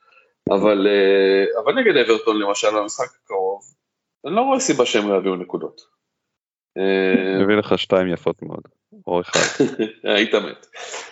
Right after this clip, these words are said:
Speaker 1: אה, אה, אז בקיצור,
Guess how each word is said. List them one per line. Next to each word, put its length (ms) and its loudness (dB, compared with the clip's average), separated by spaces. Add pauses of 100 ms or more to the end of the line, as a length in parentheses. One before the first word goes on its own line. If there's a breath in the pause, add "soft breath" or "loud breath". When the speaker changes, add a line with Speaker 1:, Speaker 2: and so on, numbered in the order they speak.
Speaker 1:
אה, 300 4 (1000 loud breath)
אה, 1000 -4
אז 160 -6
בקיצור, 600 -4